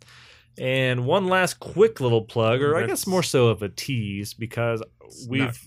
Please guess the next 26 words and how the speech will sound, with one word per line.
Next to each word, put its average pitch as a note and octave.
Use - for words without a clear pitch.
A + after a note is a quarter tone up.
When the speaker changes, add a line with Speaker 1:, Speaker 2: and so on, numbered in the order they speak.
Speaker 2:
gonna A2
be G2+
the -
last -
plug, -
but B2
go A#2
ahead. G#2
Speaker 1:
Do A2
you B2
have C#3
a F#3+
plug? D4
Speaker 2:
I -
do B2+
kind D3+
of A2+
have G#2+
Speaker 1:
Well, C#3
Speaker 2:
one. D3+
Speaker 1:
go A#3
ahead. A3+
Let's D#3
hear -
it. -
<laughs> E3